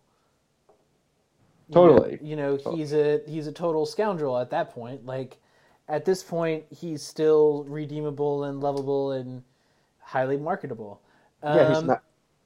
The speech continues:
Speaker 2: he's naive.
Speaker 1: Yeah. Uh, I, okay. Do you wanna talk about the Chewie entrance? I thought that that whole sequence was, uh, as good as you could possibly do it. Uh, you know, I,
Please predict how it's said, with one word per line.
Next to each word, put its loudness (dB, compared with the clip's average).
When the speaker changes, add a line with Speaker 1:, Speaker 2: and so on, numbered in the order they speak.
Speaker 2:
he's 0
naive. 2
Speaker 1:
Yeah. 2
Uh, 6
I, 0
okay. -2
Do -12
you -2
wanna 0
talk 0
about 2
the 2
Chewie 0
entrance? -6
I -2
thought 0
that 0
that 2
whole 2
sequence -6
was, -2
uh, 0
as 0
good 4
as 2
you -4
could -4
possibly 0
do 0
it. -6
Uh, -10
you -6
know, -2
I, 0